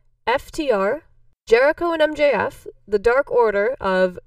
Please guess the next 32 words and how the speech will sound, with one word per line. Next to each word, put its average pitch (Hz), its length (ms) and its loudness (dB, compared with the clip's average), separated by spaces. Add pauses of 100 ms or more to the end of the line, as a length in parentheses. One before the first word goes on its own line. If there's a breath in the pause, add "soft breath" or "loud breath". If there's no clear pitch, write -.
Evil 208 300 -2
Uno 196 180 0
and 196 160 -6
Stu - 260 -8
Grayson, 196 680 -2 (640)
and 539 320 0
the 240 300 -6
A 226 80 2
E 220 160 -8
W 202 360 -2
World 190 320 -4
Tag 175 300 -8
Team 190 180 -10
Champions, 165 680 -8
the 180 140 -8
Young 151 240 -4
Bucks. - 500 -16 (420 soft breath)
And 202 200 -2
they're 214 80 4
doing 285 260 -2
something 208 800 -4
that 190 260 -4
you 208 560 -6
really 175 240 -2
like, 160 380 -6
which 185 240 -6
is 175 200 -4 (120)
if 294 240 -4
the 508 120 -8
Young 220 220 2
Bucks 190 340 -6
win, 202 440 0